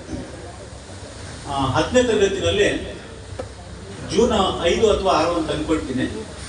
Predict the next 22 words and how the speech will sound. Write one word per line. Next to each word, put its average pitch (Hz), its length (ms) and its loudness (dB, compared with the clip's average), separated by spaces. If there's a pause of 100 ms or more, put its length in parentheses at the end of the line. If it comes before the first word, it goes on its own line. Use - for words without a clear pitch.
(220)
ರಿಸಲ್ಟ್ 196 320 2
ಬಂದಿರುತ್ತೆ. 151 560 0
ನಮ್ಮ 160 120 2
ಮುಂಚಿನ 180 440 -2
ಬ್ಯಾಚು, 160 520 2 (1300)
ಆ, 139 160 2
ಹೊಸ 247 200 4
ಸಿಲೆಬಸ್ 175 440 4
ಅವ್ರದ್ದು, 104 240 -2 (680)
ಹೊಸದಾಗಿ 185 440 2
ಸಿಲೆಬಸ್ 156 320 0
ಸ್ಟಾರ್ಟ್ 139 240 0
ಆಗಿದ್ದಿದೆ 120 440 0
ಟೆಂತ್ 127 220 4
ಅಲ್ಲಿ. 123 220 0 (680)
ರಿಸಲ್ಟ್ 214 340 2
ಬಂದಿತ್ತು, 160 420 0 (1800)
ಎನ್ 160 100 4
ಎಸ್ 190 160 4
ಆರ್ 170 120 6
ಸರ್ - 220 0
ಬಂದಿದ್ರು, 131 380 0